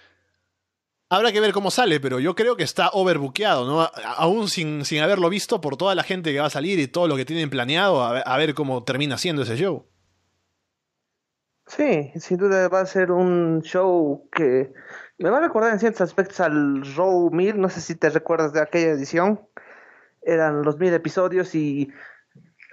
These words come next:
Speaker 2: trajeron a varias superestrellas del pasado y al mismo tiempo que, mm, construían nuevas rivalidades. Recuerdo, por ejemplo, esa vez que The Miz ganó el campeonato intercontinental,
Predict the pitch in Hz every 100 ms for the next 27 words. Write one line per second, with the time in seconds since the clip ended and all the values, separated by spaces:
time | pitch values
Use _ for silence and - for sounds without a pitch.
0 | - 180 175 175 170 160 160 127 156 151
1 | 147 139 139 131 143 139 127 113 127 147
2 | 147 147 139 113 101 - - _ _ _
3 | 151 170 175 170 165 160 151 - 131 120
4 | 107 95 92 107 151 - - 185 156 147
5 | - - 196 175 165 165 160 185 185 160
6 | 151 156 151 139 143 147 185 156 135 127
7 | - 139 135 131 139 139 131 120 - 147
8 | 156 151 147 - 143 123 - - - _
9 | _ - 180 190 160 160 165 165 147 135
10 | 131 127 139 151 143 139 123 123 123 110
11 | 120 120 123 170 165 170 170